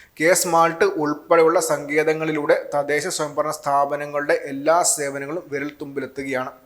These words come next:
കെ സ്മാർട്ട് പഞ്ചായത്തുകളിൽ കൂടി വിന്യസിക്കുന്നതോടെ വിപ്ലവകരമായ മുന്നേറ്റമാകും കേരളം നടത്തുന്നത്. രാജ്യത്തെ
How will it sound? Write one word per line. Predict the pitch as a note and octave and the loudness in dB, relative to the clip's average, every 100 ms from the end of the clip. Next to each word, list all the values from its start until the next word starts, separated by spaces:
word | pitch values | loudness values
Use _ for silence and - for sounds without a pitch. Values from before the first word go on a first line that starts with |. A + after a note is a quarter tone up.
| - - - - _ | -20 -20 -20 -20 _
കെ | G#3+ B3 | 6 6
സ്മാർട്ട് | A#3 A3+ A3 A3 | 6 4 6 4
പഞ്ചായത്തുകളിൽ | - F3 F3 G3+ G3+ G3+ G#3+ A3 | 6 4 6 8 8 6 0 -2
കൂടി | - F#3 | 0 2
വിന്യസിക്കുന്നതോടെ | E3+ D#3+ E3+ F3 F3+ E3 D#3+ B2+ | 2 0 -2 -2 -4 0 0 0
വിപ്ലവകരമായ | C3 C3+ - F3 F3 D#3+ D3+ D#3+ | -6 -10 2 4 4 4 4 2
മുന്നേറ്റമാകും | D#3+ C#3 D3 D#3 C#3 C3+ F#3 - | -4 -8 -4 -4 -2 -4 -6 -6
കേരളം | C#3 C#3+ | -6 -6
നടത്തുന്നത്. | C#3 C3 C3 C#3+ D3 - _ _ - - - - D#3+ | -4 -6 -6 -10 -12 -12 _ _ -20 -20 -20 -12 4
രാജ്യത്തെ | D#3+ F#3+ A#3 C4 | 8 8 6 8